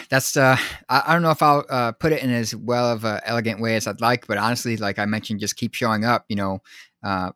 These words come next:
I faced a lot of hardships throughout, throughout the journey. Like, uh, twenty twenty was a big year for me professionally. Like, I started a business, started a podcast, but I also lost my mom last year. And so that was something I faced, you know, that I still was able to take and, and continue on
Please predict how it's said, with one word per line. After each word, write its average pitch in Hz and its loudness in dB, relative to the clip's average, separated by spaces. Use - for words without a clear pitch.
I 117 4
faced 127 0
a 123 -6
lot 117 4
of 110 2
hardships 120 -2
throughout, 110 2
throughout 117 0
the 113 -12
journey. 120 2
Like, 104 -2
uh, 104 -4
twenty 127 0
twenty 131 0
was 117 -4
a 117 -2
big 123 -2
year 135 2
for 127 -6
me 107 0
professionally. 113 -4
Like, 104 -4
I 104 -10
started 104 -2
a 98 -4
business, 123 0
started 107 -2
a 98 -10
podcast, 110 -2
but 107 2
I 101 4
also 104 2
lost 107 0
my 107 2
mom 107 2
last 101 -4
year. 92 -8
And 104 0
so - -4
that 113 2
was 113 -4
something 113 0
I 104 0
faced, 113 -2
you 110 -4
know, 104 0
that 101 0
I 98 2
still 113 -4
was 104 -4
able 104 -2
to 101 -4
take 120 -4
and, 104 -6
and 107 -8
continue 110 -4
on 107 -2